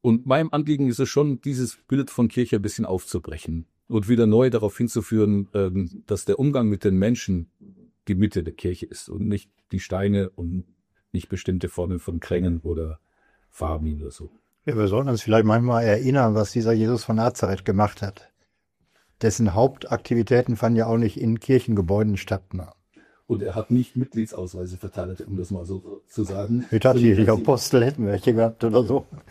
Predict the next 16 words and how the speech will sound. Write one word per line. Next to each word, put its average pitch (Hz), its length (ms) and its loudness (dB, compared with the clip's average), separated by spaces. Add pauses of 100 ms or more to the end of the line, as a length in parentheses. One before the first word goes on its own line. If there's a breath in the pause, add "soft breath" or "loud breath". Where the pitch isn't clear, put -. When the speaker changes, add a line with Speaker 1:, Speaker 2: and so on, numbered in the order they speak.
(240 loud breath)
Speaker 2:
Und 135 180 4
die 123 140 6
wären 127 160 6
nur 127 160 6
an 117 80 2
Männer 131 280 4
gegangen. 98 380 -2 (200 loud breath)
Aber 123 120 4
das 131 100 6
ist - 40 -6
jetzt 143 160 2
unsachlich. 131 580 4 (520 loud breath)
Äh, 123 240 2 (340)
Winfried, 139 420 2
danke, 160 300 6
dass - 600 0